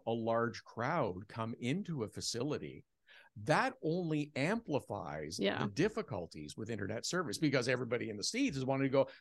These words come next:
Speaker 1: "Hey, I'm gonna get a picture of this. So I'm gonna
Speaker 2: I'm
Speaker 1: put
Speaker 2: gonna
Speaker 1: this
Speaker 2: post this
Speaker 1: on
Speaker 2: to Instagram.
Speaker 1: Insta or TikTok." And,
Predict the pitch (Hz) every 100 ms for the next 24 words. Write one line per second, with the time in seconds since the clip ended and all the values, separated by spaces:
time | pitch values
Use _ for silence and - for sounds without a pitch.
0 | - 285 254 277 302 156 196 151 370 370
1 | 330 220 170 147 104 104 180 269 233 220
2 | - 381 240 220 220 277 - 349 440 349
3 | 254 208 202 190 226 160 151 147 180 175
4 | 339 339 - 185 151 151